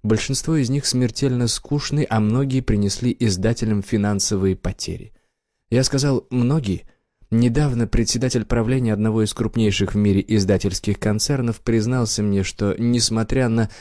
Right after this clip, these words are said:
семидесятипятилетний опыт работы, его компания терпит убытки на семи из каждых восьми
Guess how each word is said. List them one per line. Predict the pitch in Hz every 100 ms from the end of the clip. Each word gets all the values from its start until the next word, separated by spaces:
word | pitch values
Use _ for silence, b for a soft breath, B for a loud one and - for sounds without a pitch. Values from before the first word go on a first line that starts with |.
| B
семидесятипятилетний | - 127 135 127 120 120 - 113 123 113 127 117 101 - 98
опыт | 107 104 101
работы, | 104 98 120 - 147 B B
его | 110 104
компания | 101 104 101 123 113
терпит | 101 104 - 98
убытки | 95 104 - -
на | 117 95
семи | 95 - 98 90 117
из | - 113 -
каждых | 107 98 101 -
восьми | 107 101 - 95 98